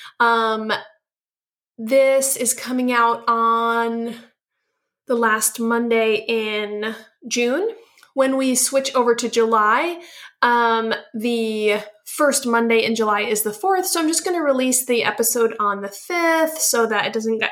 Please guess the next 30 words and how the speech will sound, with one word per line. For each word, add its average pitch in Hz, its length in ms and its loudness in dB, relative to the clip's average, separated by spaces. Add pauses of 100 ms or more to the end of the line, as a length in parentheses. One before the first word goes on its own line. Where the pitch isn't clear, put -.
(140)
kinda 196 240 -6
lost 190 440 -6
in 220 120 -4
the 214 60 -10
shuffle. 349 600 -4 (800)
As 330 220 2
always, 277 420 2 (340)
if 247 140 -4
you 294 140 0
have 349 300 2
things 277 280 0
that 233 220 -2
you 254 240 0
want 240 380 0
to, 214 540 -2 (600)
um, 196 300 -4
learn 339 300 0
about, 294 640 2 (100)
you, 226 400 -4
questions 277 480 -2
you 226 80 -2
want 208 200 -2
answered, 254 600 -2
real 285 260 2
client 254 420 -6
scenarios 262 720 2
that 233 220 -2
you'd 233 240 -2
like 226 320 -2
some 214 580 -2